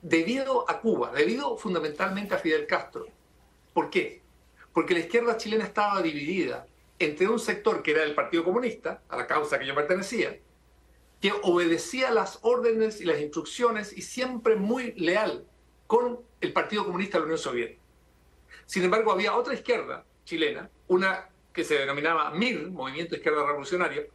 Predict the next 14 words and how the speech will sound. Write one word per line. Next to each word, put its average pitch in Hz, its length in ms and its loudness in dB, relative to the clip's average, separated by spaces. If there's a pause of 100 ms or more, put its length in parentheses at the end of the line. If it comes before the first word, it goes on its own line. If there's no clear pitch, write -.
(160)
más 214 580 -2
el 156 160 -2
Partido 165 340 2
Socialista 190 720 -4 (280)
del 123 100 -10
presidente 139 400 -2
Allende, 180 420 2 (220)
que 202 120 0
obedecía 185 760 2
y 185 100 -8
seguía 185 520 0
la, 180 360 0 (520)
las 147 180 -6
instrucciones 180 600 -2